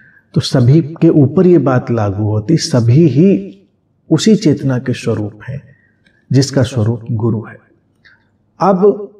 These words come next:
जब किसी के माध्यम से लोक हित के लिए कोई जिज्ञासा उठे, तो इससे अधिक शुभ कोई बात नहीं होती और इससे अधिक देखा जाए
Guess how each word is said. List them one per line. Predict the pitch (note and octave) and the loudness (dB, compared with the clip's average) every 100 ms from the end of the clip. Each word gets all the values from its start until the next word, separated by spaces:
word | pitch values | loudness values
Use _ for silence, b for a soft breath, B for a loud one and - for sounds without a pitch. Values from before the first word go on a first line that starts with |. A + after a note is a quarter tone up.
| _ _ _ - | _ _ _ -4
जब | G#2+ B2 F#3+ F#3+ | -2 0 0 0
किसी | D3 - G3 | -2 2 0
के | G3 D#3+ | 2 0
माध्यम | C3 A#2+ G#2 A#2+ D3+ | 2 0 0 0 0
से | D3+ E3+ | 0 2
लोक | D3 G#2 G#2 D3 A#3 - | 4 4 4 4 4 2
हित | D3+ C3+ - | 0 -2 -6
के | - C#3 | -2 0
लिए | A#2+ A#2+ A2+ | 0 -2 -4
कोई | A#2 A#2 A#2+ B2+ - - C3+ | -4 -2 -2 -2 -6 -14 -8
जिज्ञासा | G#2+ A2+ G2 A2 A2+ A2+ A2 - | -2 -2 0 -2 -4 -8 -12 -12
उठे, | G#2+ - D#3+ D#3 D#3 _ _ _ b b b b b | -10 -6 -6 -6 -18 _ _ _ b b b b b
तो | - - | -4 0
इससे | D3 - - F3+ - | -2 -2 -2 -2 -2
अधिक | B2 C#3+ - | -2 -2 -4
शुभ | - - E3 C#3 | -10 -2 0 0
कोई | - B2+ A2+ | -2 -2 0
बात | G#2 G2 F#2+ - G#2+ | 2 0 -2 -6 -8
नहीं | G#2+ | -8
होती | G2+ G#2 - F3+ | -8 -8 -2 0
और | G3 D3+ | 2 2
इससे | C3+ - D#3+ - C#3 | 0 0 0 0 -4
अधिक | G#2 C3+ - | 0 0 0
देखा | B2 A2 G#2+ C3+ | -2 0 -2 -4
जाए | B2+ B2 A#2 C3 D3+ - | -4 -2 -2 -2 -4 -8